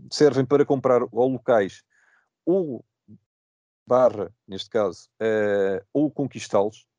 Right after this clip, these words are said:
Eh, os valores dão para ambas as situações. Ahm,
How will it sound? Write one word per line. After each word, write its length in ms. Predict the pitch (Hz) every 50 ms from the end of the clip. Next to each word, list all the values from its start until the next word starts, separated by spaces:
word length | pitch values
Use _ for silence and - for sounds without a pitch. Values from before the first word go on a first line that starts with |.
| _ _ _ -
Eh, 140 | 92 95 - -
os 240 | 98 101 107 104
valores 460 | 95 101 107 110 113 113 113 104 101 101
dão 180 | 117 117 110
para 200 | 101 - 110 117
ambas 460 | 113 110 104 104 98 90 - - - _ _ _ _ _ _ _ _ -
as 140 | 104 107 104
situações. 640 | - - 107 - 107 104 - 113 110 117 135 - - _ _ _ _ _ _ _ _ _ -
Ahm, 960 | 135 143 147 147 143 139 139 139 139 143 143 143 143 139 139 139 135 135 135